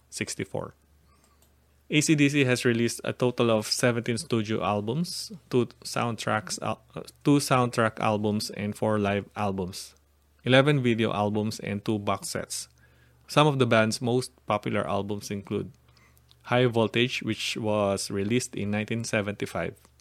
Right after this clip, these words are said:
Highway to Hell, which was released in nineteen seventy-nine, Back in Black,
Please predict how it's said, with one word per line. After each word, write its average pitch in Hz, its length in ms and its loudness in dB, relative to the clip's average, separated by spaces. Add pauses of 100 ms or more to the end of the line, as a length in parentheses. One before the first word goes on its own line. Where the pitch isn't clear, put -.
(400)
Highway 120 360 2
to 117 140 0
Hell, 113 260 0
which - 260 -2
was 107 220 -2
released 107 400 -4
in 104 180 -6
nineteen 113 300 -2
seventy-nine, 95 760 -4 (680)
Back 120 300 2
in 131 180 0
Black, 104 280 -2